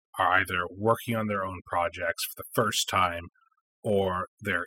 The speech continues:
interested in something specific. So I think that's always great to hear. Matthew, something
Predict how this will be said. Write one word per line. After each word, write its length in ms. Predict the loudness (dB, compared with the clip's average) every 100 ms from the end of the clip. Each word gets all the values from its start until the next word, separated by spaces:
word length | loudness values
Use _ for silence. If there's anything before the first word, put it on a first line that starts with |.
| -2
interested 540 | 0 0 -2 0 0
in 120 | 0 -4
something 340 | -4 -6 -6
specific. 760 | -6 -2 0 2 2 0 -4 -4 -14 _ _ _
So 180 | -6 -2
I 40 | 2
think 180 | 2
that's 400 | 2 2 2 -2 2
always 360 | 2 4 2 0
great 280 | -4 -4 -6
to 80 |
hear. 420 | -14 -8 -8 -6 -8 -10 _ _ _ _ _ _ _ _ _ _
Matthew, 400 | 6 6 6 -2 -2
something 300 | 0 0